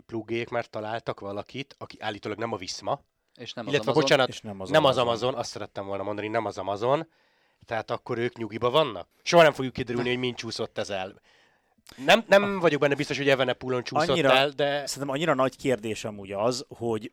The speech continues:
Speaker 3: <clears throat> az egésznek a mozgatórugója a pénz volt csak. Pénz biztos, hogy benne volt. A pénz minden benne van. De hogy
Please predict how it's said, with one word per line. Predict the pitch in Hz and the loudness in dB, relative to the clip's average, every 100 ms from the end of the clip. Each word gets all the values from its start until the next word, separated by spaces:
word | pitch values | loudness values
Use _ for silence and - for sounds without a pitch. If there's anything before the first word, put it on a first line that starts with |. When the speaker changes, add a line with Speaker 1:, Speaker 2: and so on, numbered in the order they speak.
| - | -14
Speaker 3:
<clears throat> | - - | -14 -16
az | - | -2
egésznek | 120 156 143 - 113 | 0 2 0 -4 -8
a | |
mozgatórugója | 107 113 110 98 107 104 98 95 85 | -6 -2 -2 -4 -6 -4 -4 -4 -4
a | - _ _ - | -8 _ _ -10
pénz | 101 101 110 117 | -6 -4 -6 -6
volt | 113 98 90 | -4 -4 -6
csak. | - 101 143 - - - - | -8 -4 -4 -4 -16 -20 -2
Pénz | 165 208 | 0 2
biztos, | 165 170 127 | 2 0 0
hogy | 127 | 2
benne | 110 98 | 2 0
volt. | 90 87 - | -4 -8 -8
A | |
pénz | - 139 | -2 -2
minden | 131 131 110 92 | -2 -2 -2 -4
benne | 87 80 82 | -6 -10 -10
van. | 85 - _ - - - | -12 -14 _ -20 -20 -20
De | - 113 | -4 0
hogy | 110 117 110 | 2 0 -2